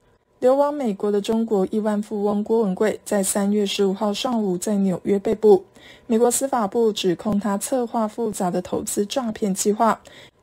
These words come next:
并透过数千名的粉丝当中来骗取至少十亿美金。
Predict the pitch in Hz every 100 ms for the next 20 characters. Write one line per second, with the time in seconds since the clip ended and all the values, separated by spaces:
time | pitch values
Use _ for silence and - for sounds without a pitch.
0 | _ 311 277 - 269 254 254 220 - 226
1 | 208 214 202 196 185 190 190 226 - 190
2 | 208 202 208 202 180 185 - 269 220 -
3 | - 196 190 - - - - 208 190 170
4 | - 208 214